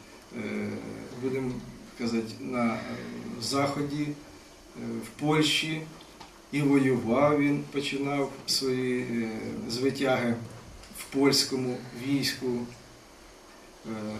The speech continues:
але особливості, е, соціально-політичного розвитку на той час в Україні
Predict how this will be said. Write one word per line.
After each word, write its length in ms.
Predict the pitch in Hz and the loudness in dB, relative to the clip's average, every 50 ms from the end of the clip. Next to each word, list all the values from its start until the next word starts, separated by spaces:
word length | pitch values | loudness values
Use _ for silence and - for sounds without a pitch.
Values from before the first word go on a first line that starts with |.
| 113 113 113 113 117 117 117 117 117 - - - - - - - - - - - - - - - - - - - - - - - - - - - - - - - - | -6 -8 -8 -8 -10 -10 -12 -12 -14 -14 -14 -16 -18 -18 -20 -20 -20 -20 -20 -20 -20 -20 -20 -20 -20 -20 -20 -20 -20 -20 -20 -20 -20 -20 -20 -20 -20 -20 -18 -10 -4
але 320 | 151 151 156 165 170 165 | 0 2 6 6 6 6
особливості, 1200 | - 170 170 165 - - 175 170 165 160 165 185 190 175 156 135 123 117 - - - - 123 113 104 104 - - - - - - - - - - - - - - - - - - - - 190 - 117 | 6 4 4 4 4 6 4 4 4 4 6 6 8 8 8 6 4 4 2 0 -2 -2 -2 -2 -2 -2 -6 -10 -14 -16 -18 -20 -20 -20 -20 -20 -20 -20 -20 -20 -20 -20 -20 -20 -18 -12 -8 -4 -2
е, 40 | 117 | 0
соціально-політичного 1300 | - 139 131 - - 156 151 147 143 139 143 143 139 143 143 139 143 139 123 - 135 131 117 127 135 | 0 2 2 2 4 4 4 4 4 2 2 2 2 2 2 2 2 2 0 0 -2 -2 -2 0 0
розвитку 520 | 143 139 127 127 127 120 110 - - 120 | 2 2 2 2 0 -2 -2 -2 -2 0
на 120 | 120 120 117 | 0 0 0
той 200 | 117 123 120 120 | 0 0 -2 -2
час 460 | 117 127 123 117 - - - - - - - - 123 | 0 0 0 0 0 0 -2 -2 -4 -6 -8 -4 -4
в 40 | 127 | -2
Україні 600 | 120 120 131 135 143 180 214 233 226 214 208 208 | -2 0 0 2 2 6 6 8 8 8 6 2